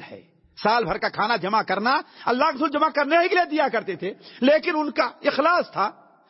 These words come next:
کہ غریبوں پر وہ لوگ خرچ کر دیا کرتے تھے۔ نبی کریم صلی اللہ علیہ وسلم کی رحمت، اسی طریقے سے اسلام کا مقصد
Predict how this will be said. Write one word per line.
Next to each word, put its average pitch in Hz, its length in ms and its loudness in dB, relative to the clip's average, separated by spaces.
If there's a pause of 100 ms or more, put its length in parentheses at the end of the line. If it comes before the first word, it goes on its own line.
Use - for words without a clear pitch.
(140)
کہ 294 160 4
غریبوں 311 280 2
پر 285 120 4
وہ 277 100 4
لوگ 277 100 2
خرچ 262 300 -6
کر 233 100 -4
دیا 269 220 0 (880)
کرتے 143 280 -4
تھے۔ 104 240 -16 (800)
نبی 214 180 2
کریم 247 320 0
صلی 202 260 -4
اللہ 202 420 -2
علیہ 180 200 -6
وسلم 165 420 -4 (1600)
کی 190 120 2
رحمت، 147 320 -10 (1200)
اسی 196 180 -4
طریقے 208 320 0
سے 202 120 -10
اسلام 214 400 -4
کا 196 180 -4
مقصد 185 340 -4